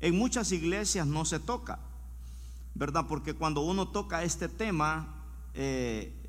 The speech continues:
le ponemos limón al diablo en la herida, ¿verdad? Y cuando uno toca estos temas tiene que estar bien con Dios, porque también el diablo se le levanta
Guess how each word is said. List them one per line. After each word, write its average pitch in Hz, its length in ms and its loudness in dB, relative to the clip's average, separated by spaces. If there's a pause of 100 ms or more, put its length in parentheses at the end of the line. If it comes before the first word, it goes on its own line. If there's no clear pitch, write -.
(160)
le 135 360 0
ponemos 156 580 2
limón 165 420 4
al 143 200 2
diablo 170 600 4
en 127 180 2
la 123 140 2
herida, 139 500 0 (960)
¿verdad? 120 400 -4
Y 131 120 -2
cuando 151 260 0
uno 196 160 2
toca 190 220 -2
estos 170 200 -4
temas 185 300 0
tiene 175 200 0
que 151 60 -2
estar 143 320 -2
bien 160 260 0
con 131 220 0
Dios, 160 240 0
porque - 200 -8
también 131 320 0
el 127 120 0
diablo 147 440 0
se 117 120 -4
le 110 140 -2
levanta 139 680 0